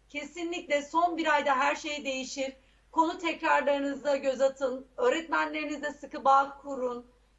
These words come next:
Evet, soruları, kaliteli sorular çözmeye önem verin. Teknolojiden,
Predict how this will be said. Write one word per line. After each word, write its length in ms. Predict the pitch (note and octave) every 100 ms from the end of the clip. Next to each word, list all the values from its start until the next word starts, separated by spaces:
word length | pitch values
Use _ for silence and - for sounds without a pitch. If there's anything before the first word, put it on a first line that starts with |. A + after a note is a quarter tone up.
| -
Evet, 360 | D#4 D#4+ D#4+
soruları, 460 | - D#4+ D#4 D#4 D4+
kaliteli 420 | D4+ D4 E4+ E4
sorular 540 | D#4+ D#4 D4 D4 D4 D4
çözmeye 560 | D4+ C4+ B3 C#4 C#4 -
önem 360 | A#3+ B3+ C4
verin. 280 | C#4 A#3+ A#3 - _ _ _
Teknolojiden, 920 | D#4+ E4 E4 E4 E4+ B3+ E4 D#4+ D#4